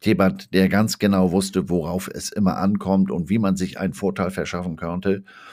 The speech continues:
Und er machte sich diese starke Medienpräsenz in New York zunutze und pflegte ein sehr, sehr gutes Verhältnis zu den Medien, gab extra Interviews oder hier mal einen Clip oder, oder, oder.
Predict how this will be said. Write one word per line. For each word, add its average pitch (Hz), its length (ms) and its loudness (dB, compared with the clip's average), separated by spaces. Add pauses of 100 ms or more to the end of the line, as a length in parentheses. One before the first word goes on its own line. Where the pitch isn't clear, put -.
(340)
Und 110 280 0 (120)
er 117 220 4
machte 120 360 4
sich 113 180 2
diese 110 460 4 (420)
starke 120 440 2
Medienpräsenz 95 800 2
in 90 100 2
New 92 80 6
York 98 300 0
zunutze 104 680 0
und 98 120 -2
pflegte 110 340 0
ein 95 160 4
sehr, 110 200 4
sehr 113 140 2
gutes 110 340 -2
Verhältnis 107 460 0
zu 104 120 -4
den 85 200 -2
Medien, 85 360 -4
gab 98 260 -4
extra - 320 -4
Interviews 95 680 2
oder 90 120 0
hier 95 220 0
mal 92 300 2
einen 92 200 -4
Clip - 400 -2
oder, 95 320 2
oder, 90 220 2
oder. 98 340 2